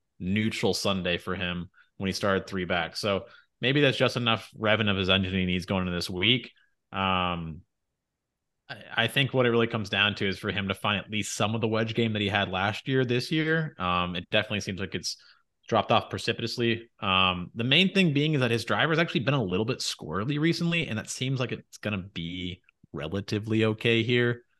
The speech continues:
um, for as far as U S Opens are concerned. So, I don't know. I, I, I don't think Rory's gonna win, but I'd love for him to prove me wrong.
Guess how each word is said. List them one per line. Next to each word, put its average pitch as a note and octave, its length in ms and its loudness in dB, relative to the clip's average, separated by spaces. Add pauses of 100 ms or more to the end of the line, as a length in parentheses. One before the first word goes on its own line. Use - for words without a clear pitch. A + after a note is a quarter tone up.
(160)
um, E2+ 640 -2 (500)
for G2 140 -4
as F#2+ 160 -4
far F#2+ 160 2
as F2+ 120 0
U F#2+ 80 0
S F2+ 140 0
Opens A2+ 240 -2
are B2 60 -4
concerned. C3 480 -2
So, E2+ 380 -2 (760)
I G#2 80 -4
don't E2 120 -4
know. C#2+ 180 -10 (260)
I, G2 80 -10
I, G2 360 -6
I G#2+ 40 -2
don't B2+ 240 -2
think G#2+ 200 -4
Rory's E2+ 260 -4
gonna E2+ 180 -6
win, E2 480 -6
but E2+ 480 0 (160)
I'd F2 160 -2
love F2 240 0
for G2 140 -2
him F2+ 80 -2
to E2+ 60 -6
prove F2 180 -6
me D#2+ 80 -8
wrong. D2 320 -8